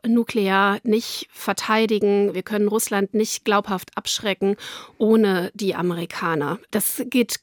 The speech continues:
äh, wirklich ganz weit. Das fängt an bei, ähm, Fähigkeiten, die die Amerikaner haben,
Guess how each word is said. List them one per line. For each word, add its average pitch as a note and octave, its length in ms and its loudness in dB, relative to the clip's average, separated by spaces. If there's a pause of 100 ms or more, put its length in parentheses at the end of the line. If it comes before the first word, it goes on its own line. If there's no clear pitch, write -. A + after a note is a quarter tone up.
äh, A#3 380 0
wirklich A#3 320 -2
ganz G#3+ 320 2
weit. F3 280 0
Das - 300 -4
fängt A3 280 -2
an A3 300 4
bei, G3+ 420 2 (580)
ähm, G#3 160 2
Fähigkeiten, A#3+ 640 2
die G#3 100 -2
die A3 100 0
Amerikaner G3+ 640 0
haben, G#3 480 2